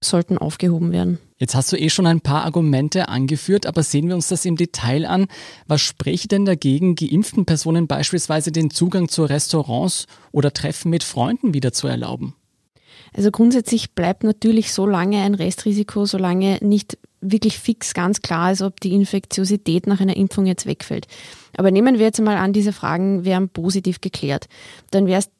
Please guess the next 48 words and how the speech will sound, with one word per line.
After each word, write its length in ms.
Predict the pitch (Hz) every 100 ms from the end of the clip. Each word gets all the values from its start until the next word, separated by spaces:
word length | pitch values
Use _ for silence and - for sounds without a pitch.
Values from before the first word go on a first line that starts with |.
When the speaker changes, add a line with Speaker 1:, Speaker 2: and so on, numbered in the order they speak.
| -
Speaker 1:
denke 220 | 170 240
ich, 120 | -
sinnvoll, 640 | - 214 226 226 220 220 -
eben 220 | 190 202
verschiedene 460 | 214 214 214 220 220
Ebenen 400 | 180 185 202 196
zu 120 | -
unterscheiden. 580 | 202 196 - 160 165 175 - - -
Einerseits 520 | - 190 226 233 233
geht's 240 | - 196 208
um 80 | 202
den 240 | 196 196
wirklich 240 | 202 196
ganz 240 | - 170 190
privaten 460 | - 185 170 -
Lebensbereich, 680 | 214 214 226 - 202 190 208
der 280 | - 185 190
im 80 | 196
Gegensatz 460 | 180 175 190 190 -
zum 100 | 175
Beispiel 320 | 170 - 185
zur 180 | - 151
Arbeitswelt 520 | 175 240 - 180 - - - - -
von 180 | - 202
Anfang 300 | 165 196 208
an 100 | 185
sehr 240 | - 180
stark 360 | 180 - 170 -
reguliert 460 | 180 180 180 180 170
worden 220 | 160 175
ist, 280 | 170 - -
auch 260 | - 165 196
wenn 120 | 190
jetzt 160 | 180
die 60 | 196
Kontrollen 500 | 196 180 165 180 190
wirklich 260 | 190 190 -
dann 160 | 180
in 200 | 185 190
den 240 | 190 196 170
Wohnungen 360 | 180 196 190
im 80 | 190
Privaten 380 | 185 175 160 202
selbst 300 | 175 175 -
ja 60 |
nicht 180 | 196 -
möglich 300 | 175 190 208
waren. 180 | 170 196